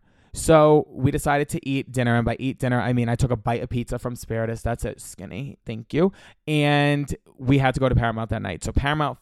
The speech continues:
finally opened. I pick up my wristband. Um, Paramount was Crown Anchor, by the way. I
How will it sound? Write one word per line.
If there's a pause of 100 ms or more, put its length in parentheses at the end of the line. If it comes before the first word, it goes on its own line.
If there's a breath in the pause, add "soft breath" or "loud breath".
finally
opened.
I
pick
up
my
wristband. (200)
Um, (160)
Paramount
was
Crown
Anchor,
by
the
way. (480 loud breath)
I